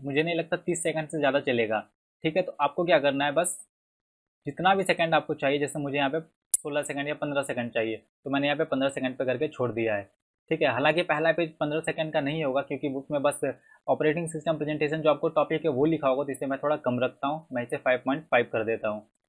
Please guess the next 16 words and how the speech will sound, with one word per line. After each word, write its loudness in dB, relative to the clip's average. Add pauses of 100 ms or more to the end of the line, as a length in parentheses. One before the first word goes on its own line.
(140)
ठीक 2
है, 0
ताकि 0 (360)
पाँच 4
second 0
में 0
लोग 2
इसे -2
पढ़ 2
लें -2
खाली। -2
तो -4
अब -2
दूसरा 4
step 2
क्या, 6